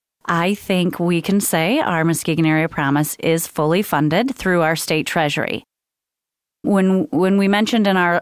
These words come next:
our last question about the tax mechanism or how is the program funded, and we mentioned our private donors,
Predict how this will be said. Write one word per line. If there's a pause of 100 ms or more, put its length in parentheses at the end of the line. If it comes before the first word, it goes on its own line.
our
last
question
about (1000)
the
tax
mechanism
or
how
is
the (920)
program
funded,
and
we
mentioned
our
private
donors,